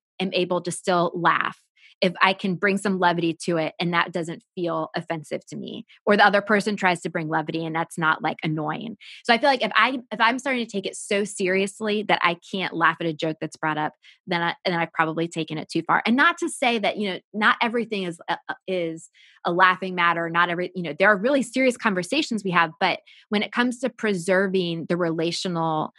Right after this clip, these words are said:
dignity that we have with each other, I think we need to find a way to not let those conversations set the tone. And, and so honestly, it's like, it's the same thing I would think about when having an argument with my husband.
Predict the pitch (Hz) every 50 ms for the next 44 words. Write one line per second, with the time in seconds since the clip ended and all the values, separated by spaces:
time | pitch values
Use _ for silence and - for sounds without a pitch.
0 | - _ _ _ - 151 196 196 185 185 180 170 160 160 143 160 180 170 - _
1 | _ _ _ - 175 165 175 180 165 170 165 160 160 156 - 165 151 - 160 156
2 | 151 156 156 - - 165 - - 208 208 208 233 220 208 196 185 180 185 208 196
3 | 202 185 175 175 180 175 165 156 165 160 160 160 160 - - - - 175 156 156
4 | 156 156 170 _ _ _ _ _ _ _ _ 180 180 180 175 175 196 - - 226
5 | 214 - - 214 196 180 - - 185 180 170 160 165 160 - 170 160 - - 160
6 | 156 - - 156 - - 151 - - - 143 - - - - 175 - _ - 196
7 | 196 - 220 220 247 226 - - 208 233 247 226 - - 208 190 175 180 - -
8 | 190 180 170 165 - - - _ _ 185 175 170 - - - 180 175 - 190 180
9 | 185 180 170 - 175 175 170 170 170 165 165 160 - - 165 160 175 - 165 156
10 | - - 156 156 160 160 160 160 160 160 - - 165 160 160 165 143 139 160 -
11 | 147 151 156 151 - - - - - 220